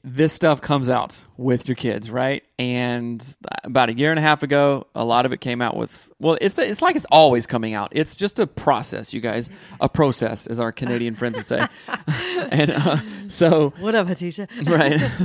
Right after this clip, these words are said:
Speaker 2: <laughs> It's a
Speaker 1: Steve?
Speaker 2: process, and
Speaker 1: Right.
Speaker 2: I'm sorry.
Speaker 1: <laughs> Right. So it is, it is a, a real process, and the, the actual intervention of reparenting is so beautiful and so powerful. I, every time that I've done it with a client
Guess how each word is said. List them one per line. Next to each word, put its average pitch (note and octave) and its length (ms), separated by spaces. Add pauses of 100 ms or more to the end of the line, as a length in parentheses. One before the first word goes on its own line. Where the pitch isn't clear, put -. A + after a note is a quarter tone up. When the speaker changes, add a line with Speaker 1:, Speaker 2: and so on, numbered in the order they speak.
(560)
Speaker 2:
<laughs> - 40
It's - 140
a - 40
Speaker 1:
Steve? F3 80
Speaker 2:
process, G3+ 520
and C3+ 140
Speaker 1:
Right. - 20
Speaker 2:
I'm A3+ 140
sorry. F3 440 (320)
Speaker 1:
<laughs> F3 360
Right. D3 340
So D#3+ 480 (100)
it E3+ 140
is, E3 180
it D#3 120
is D3+ 140
a, D3 340
a C3+ 160
real D#3 320
process, C3 640
and C#3 480
the, B2+ 440
the B2 540 (160)
actual D3 380
intervention C#3+ 500
of A2 140
reparenting C3 680 (360)
is C3 180
so D3+ 680 (220)
beautiful C3+ 480
and A#2+ 160
so C3+ 220
powerful. B2 680 (300)
I, - 180 (140)
every F#3+ 300
time G3+ 240
that F3+ 100
I've D3+ 120
done D#3+ 180
it D3 80
with C#3+ 100
a C3 60
client D3+ 400